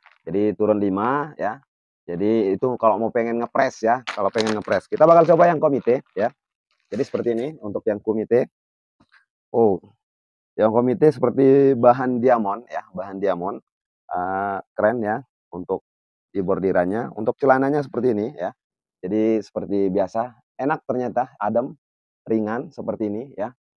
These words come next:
Nah, jadi bahannya seperti ini. Saya coba dekatkan lebih, tampilkan lebih dekat. Jadi ini untuk model celananya. Nah, oke. Nah, untuk jahitan di bagian bawahnya juga rapi seperti ini.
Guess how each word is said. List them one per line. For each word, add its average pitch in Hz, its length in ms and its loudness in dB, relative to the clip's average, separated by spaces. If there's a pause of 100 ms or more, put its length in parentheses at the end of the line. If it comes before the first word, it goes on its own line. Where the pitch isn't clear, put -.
(280)
Nah, 95 80 -10
jadi 95 160 -4
bahannya 110 400 -2
seperti 110 320 -4
ini. 127 160 -6
Saya 110 240 -2
coba 104 240 -2
dekatkan 98 640 -4 (480)
lebih, 87 260 -4 (400)
tampilkan 95 400 -4
lebih 90 140 -2 (100)
dekat. 113 160 0
Jadi 95 160 -4
ini 110 160 -2
untuk 101 240 -6
model 95 240 -2
celananya. 95 560 -6 (540)
Nah, 80 240 -10
oke. 117 200 -4 (840)
Nah, 87 80 -6
untuk 95 240 -2
jahitan 107 400 6
di 107 80 0
bagian 104 320 4
bawahnya 104 400 2
juga 104 160 0 (160)
rapi 101 400 -4
seperti - 400 -8
ini. 98 120 -8